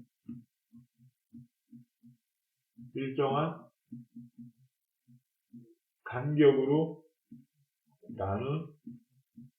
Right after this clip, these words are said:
구간이라고 얘기를 해요. 음. 아까 별량들이 스무 개, 막 열 개 있었죠? 걔네들은 일정한 간격, 뭐 팔십 점대, 구십 점대, 뭐 칠십 점대, 이런 식으로 나눠주는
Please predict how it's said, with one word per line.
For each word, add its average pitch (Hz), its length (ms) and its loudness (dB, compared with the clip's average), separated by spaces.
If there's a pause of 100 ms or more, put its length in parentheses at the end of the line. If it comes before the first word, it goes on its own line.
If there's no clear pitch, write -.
(640)
구간이라고 147 580 8
얘기를 98 300 -2
해요. 85 200 -6 (560)
음. 98 220 -4 (1160)
아까 135 280 4
별량들이 180 540 10
스무 240 240 0
개, 180 160 10
막 123 180 6
열 127 200 8
개 151 100 6
있었죠? 127 560 2 (640)
걔네들은 175 480 10
일정한 151 400 6
간격, 127 400 0
뭐 101 140 -2
팔십 175 240 2
점대, 180 520 6 (220)
구십 151 240 2
점대, 165 500 2 (240)
뭐 - 120 2
칠십 196 240 2
점대, 117 440 -2
이런 175 260 12
식으로 151 260 2
나눠주는 113 400 2